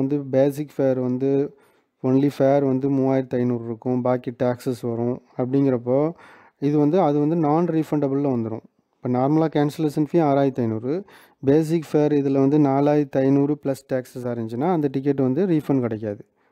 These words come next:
அதுக்கு தான் whichever is lower-னு கொடுக்குறாங்க. இதான் இன்டர்நேஷனல் செக்டரோட கேன்சலேஷன் டேட் சேஞ்ச் ரூல்ஸ், இண்டிகோவோட டேட் சேஞ்ச் ரூல்ஸ்.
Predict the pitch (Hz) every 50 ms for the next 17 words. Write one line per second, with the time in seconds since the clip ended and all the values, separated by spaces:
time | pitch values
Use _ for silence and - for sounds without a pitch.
0 | _ _ _ - 127 123 123 147 170 170 147 147 135 - - 170 160 160 160 160
1 | 151 - - 143 135 135 135 131 135 143 147 139 123 110 110 107 107 107 - -
2 | _ _ _ _ _ _ _ _ _ _ _ _ _ _ _ _ _ _ _ _
3 | _ _ _ _ _ _ _ 135 131 143 151 156 147 143 135 - 160 165 175 175
4 | 170 160 - - - 160 156 156 156 151 151 151 147 143 - - 139 123 - -
5 | 143 131 131 123 120 135 170 220 240 - _ _ _ _ _ _ _ _ _ _
6 | _ - 143 143 151 143 - - 147 143 143 127 - 156 160 180 190 - - _
7 | _ _ _ _ - 135 131 139 143 135 - - - 143 139 135 131 131 123 127
8 | 123 120 - 127 123 127 131 135 135 127 123 123 151 156 143 135 131 123 - 135
9 | 127 127 123 113 117 113 113 110 - -